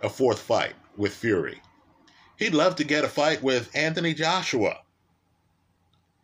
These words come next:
He's negotiating right now with Andy Ruiz.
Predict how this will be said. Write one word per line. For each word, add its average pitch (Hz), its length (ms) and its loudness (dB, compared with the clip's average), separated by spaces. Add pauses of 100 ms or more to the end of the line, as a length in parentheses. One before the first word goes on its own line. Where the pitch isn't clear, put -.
(240)
He's 220 200 0
negotiating 156 680 2
right 143 260 2
now 143 300 2
with 143 300 0
Andy 170 340 2
Ruiz. 156 520 2